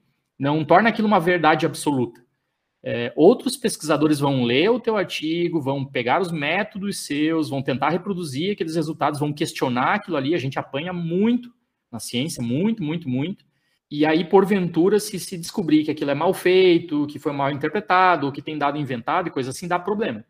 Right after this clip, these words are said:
Dá problema pra carreira do pesquisador, a gente pode perder título, pode ser exonerado de emprego,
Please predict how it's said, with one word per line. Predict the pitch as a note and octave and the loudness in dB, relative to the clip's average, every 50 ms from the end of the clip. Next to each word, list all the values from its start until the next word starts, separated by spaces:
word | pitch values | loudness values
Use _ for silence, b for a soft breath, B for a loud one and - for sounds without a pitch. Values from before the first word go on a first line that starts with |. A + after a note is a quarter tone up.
| _ _ _ _ _ _ | _ _ _ _ _ _
Dá | - B2+ | -10 -8
problema | - C3 A#2+ C3 C#3 C#3 | -6 -4 -2 -2 -2 -2
pra | C3+ B2 | -2 -4
carreira | - B2 A2+ A2 B2 D3 F3+ F#3+ | -4 -4 -6 -4 -2 0 0 0
do | G3+ | -2
pesquisador, | F3+ G3 F#3 - - E3+ F#3 F3+ E3+ D3 D3+ E3+ F3 F3 D#3+ | -2 -4 -4 -4 -4 -4 -4 -4 -2 0 0 0 2 2 0
a | C3 | 0
gente | A#2 B2+ B2 - | -2 -6 -8 -6
pode | B2 C3+ C3+ - | -6 -6 -6 -6
perder | - A#2+ A2+ A#2 C3 F3 | -8 -6 -4 -4 -4 -4
título, | - - E3+ E3 E3+ F3 F3 F3 E3+ D#3+ D3+ | -4 -4 -4 -2 0 -2 -2 -2 -4 -6 -4
pode | - B2+ A#2+ - | -4 -6 -6 -6
ser | - C3 B2+ | -6 -8 -6
exonerado | A#2 C3+ B2+ A#2+ A2 G#2 A#2 C#3+ E3+ F3 F#3 | -4 -4 -4 -4 -2 -2 0 -2 -2 -2 -2
de | F#3 G#3 | -4 -4
emprego, | G3 - D#3 D3 D#3 D#3+ D#3+ D#3+ F3 F3 | -4 -2 -2 0 0 0 0 -2 -4 -8